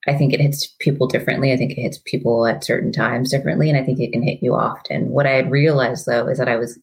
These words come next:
getting hit too much for, like, my stress level, my health. And that was when I was just kind of like, "Well, life is way too short. So we need to reevaluate." <laughs> Um, so, so yeah, that, that's my take on, on burnout.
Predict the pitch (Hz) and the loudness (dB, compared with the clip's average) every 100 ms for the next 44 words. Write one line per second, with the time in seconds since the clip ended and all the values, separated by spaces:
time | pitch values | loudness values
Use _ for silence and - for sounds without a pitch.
0 | - 147 143 139 110 120 - - - - | 0 2 4 2 0 -4 -8 -8 -6 -4
1 | 110 92 - - - - _ _ _ _ | -4 -4 -6 -8 -10 -14 _ _ _ _
2 | - 139 139 135 123 120 - 123 - 127 | -4 2 4 4 2 -2 -6 -12 -6 -6
3 | - 120 117 120 113 107 - 123 120 120 | -6 -8 -8 -10 -10 -12 -6 -2 -2 -4
4 | - _ _ _ _ _ - 135 127 123 | -12 _ _ _ _ _ -2 0 2 2
5 | 123 131 135 127 123 120 117 113 - - | 2 0 2 2 0 0 -4 -6 -10 -8
6 | 123 117 120 117 - 117 127 156 151 110 | -6 -4 -6 -8 -4 -2 2 2 0 0
7 | 113 120 131 - - - - - 127 127 | 2 2 0 -6 -6 -4 -4 -2 0 2
8 | 127 117 - - - - 101 107 - 180 | 2 0 -4 -6 -6 -4 -2 0 2 2
9 | 170 160 202 202 208 - - 554 - 294 | 2 0 0 0 0 0 -2 -2 -2 -4
10 | - 202 202 185 170 160 165 170 _ _ | 0 0 2 0 -2 -8 -18 -20 _ _
11 | _ _ - 160 147 139 131 - 165 156 | _ _ -12 -10 -8 -10 -14 -10 -6 -4
12 | 131 147 139 156 147 - 127 123 113 - | -4 -6 -6 -8 -8 -10 -12 -12 -16 -16
13 | 107 107 - - 120 117 - - - - | -16 -16 -18 -16 -12 -10 -10 -10 -12 -14